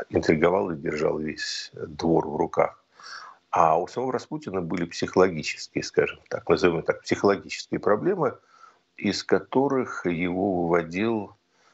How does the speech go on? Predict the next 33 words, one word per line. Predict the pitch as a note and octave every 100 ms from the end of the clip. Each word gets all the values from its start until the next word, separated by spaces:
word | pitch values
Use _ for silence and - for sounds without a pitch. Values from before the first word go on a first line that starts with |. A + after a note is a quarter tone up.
| _ -
а, | D#2+
лекарь | E2+ G#2 G2+ F2+ E2+
Бадмаев, | D2+ F#2+ F#2 F#2+ D#2 D2+ - - -
а, | - -
придворный. | - E2 D#2 D2+ D#2 D2+ D#2+ D#2 - _ _ _ _ -
И | F#2 E2
вот | D#2+ E2+ -
тот-то, | F#3+ F#3+ G2 F#2+
он | B2+ D3
держал | B2 B2 B2+
Распутина | A#2+ - C3+ - D#2 D2+
на | - E2+
коротком | E2+ D#2+ - D#2
поводке. | - E2 D#2+ - D2 B1+ - _ - _ -
То | F2
есть | - -
поэтому | G2 F2 E2 E2+ E2+ D#2+
самый-самый | - G#2 F2 D#2 F#2 E2 D#2
глубокий | E2 G2 D#3+ F3+ F2
deep | D2+ E2+
state, | - - D#2 - _ -
он | G#2
понимал, | - G2 G#2 F#2+
что | F#2+
надо | E2+ E2+
идти | - F2
не | E2+
к |
Распутину, | G2 G2 - - G#2+ G2+
надо | A#2 G#2
идти | - G#2
к |
Бадмаеву. | A2 G2 F2+ D2+ C#2+ - -